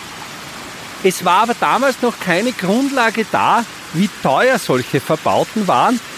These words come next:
Jetzt wurde dieses Werk eins, vor dem wir stehen, in Regie ausgeführt. Das heißt, der damalige K und K Forsttechnische Dienst für Wildbach- und Lawinenverbauung hat das einfach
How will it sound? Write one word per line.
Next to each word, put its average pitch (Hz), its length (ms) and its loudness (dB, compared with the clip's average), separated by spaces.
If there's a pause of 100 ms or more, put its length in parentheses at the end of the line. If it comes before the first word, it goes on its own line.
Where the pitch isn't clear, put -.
(160)
Jetzt - 320 0
wurde 254 280 4
dieses 254 480 0
Werk 202 320 2
eins, 196 360 2
vor 175 160 0
dem 151 320 2
wir 214 160 2
stehen, 220 560 2 (500)
in 285 260 4
Regie 247 540 2
ausgeführt. 135 800 0
Das - 160 -2
heißt, 175 320 4 (460)
der 185 80 6
damalige 226 680 2
K 160 320 2
und 220 160 0
K 175 220 2
Forsttechnische 202 1160 0
Dienst 233 380 0
für 175 160 0
Wildbach- 233 480 0
und 208 120 0
Lawinenverbauung 208 1000 2 (440)
hat 185 220 2
das - 240 0 (120)
einfach 233 560 0